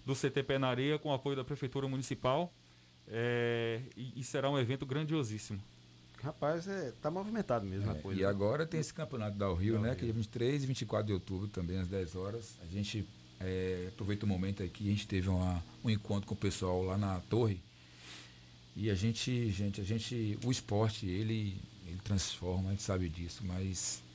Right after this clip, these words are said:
Speaker 3: ele é muito motivador. Então a gente tem um espaço lá, lá em cima da torre, que é maravilhoso pra prática do downhill. Não é à toa que tem esse, esse campeonato baiano aí, que foi sediado,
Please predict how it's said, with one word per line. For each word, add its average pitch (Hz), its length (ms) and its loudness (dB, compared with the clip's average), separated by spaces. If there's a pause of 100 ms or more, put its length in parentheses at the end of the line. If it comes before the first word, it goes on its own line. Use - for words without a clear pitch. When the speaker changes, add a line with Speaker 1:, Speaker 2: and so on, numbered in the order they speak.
(180)
Speaker 3:
ele 98 460 0
é 98 40 2
muito 123 380 4
motivador. 87 580 -6 (840)
Então 95 340 2
a 101 60 4
gente 104 280 0
tem 123 80 2
um 123 60 4
espaço 101 420 0
lá, 85 160 0
lá 90 80 0
em 85 60 0
cima 92 380 0
da 87 100 -2
torre, 110 340 2
que 104 140 -8
é 107 60 -2
maravilhoso 104 680 -2
pra 95 100 -6
prática 90 320 -4
do 87 120 -2
downhill. 87 440 0 (540)
Não 92 120 0
é - 20 2
à 92 40 0
toa 107 320 2
que 117 140 -6
tem 104 160 -2
esse, 98 160 -2 (100)
esse 95 380 -4
campeonato 95 500 -2
baiano 90 360 0
aí, 87 160 -2
que 101 200 -4
foi 120 220 2
sediado, 98 560 0